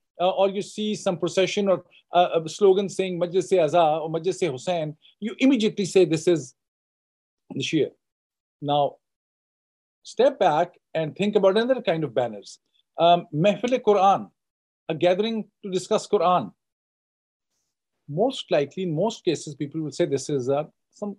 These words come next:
Sunni school of thought, Sunni group. Now, I'm absolutely not saying that, God forbid, that the Shias are not into Quran reading or not interested in Quran. Uh, but the point I'm making in the light of that famous hadith,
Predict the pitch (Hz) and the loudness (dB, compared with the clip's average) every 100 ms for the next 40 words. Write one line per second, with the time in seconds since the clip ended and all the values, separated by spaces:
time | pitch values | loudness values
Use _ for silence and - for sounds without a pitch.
0 | _ - 214 214 170 - _ - 135 - | _ -8 -2 0 -2 -8 _ -10 -10 -4
1 | 120 117 143 131 104 - _ _ _ _ | -6 -4 -6 -6 -8 -12 _ _ _ _
2 | 160 185 190 190 196 220 - 285 226 226 | 2 4 4 4 2 0 0 -2 0 2
3 | 214 214 - 196 190 160 151 160 165 165 | 2 0 -2 -2 -2 0 2 2 0 -2
4 | 170 156 - 147 143 156 - 190 170 160 | -2 -4 -12 -12 -6 -4 0 4 6 6
5 | 147 151 160 170 160 160 165 151 151 143 | 4 4 2 0 -2 2 4 4 2 -2
6 | 156 165 147 151 147 147 147 139 170 151 | -2 0 0 2 0 -2 -6 -6 -6 -4
7 | 131 143 131 95 _ _ _ - 175 156 | 0 2 0 -4 _ _ _ -2 0 2
8 | 220 214 _ _ _ _ _ _ - 170 | 0 0 _ _ _ _ _ _ -8 -4
9 | - 220 320 285 220 180 202 202 185 180 | 2 4 4 4 4 2 0 -2 2 4
10 | 170 254 262 - 180 175 - 190 185 - | 4 2 0 0 0 0 -2 -6 -6 -6
11 | 151 202 143 - | -4 -2 -4 -12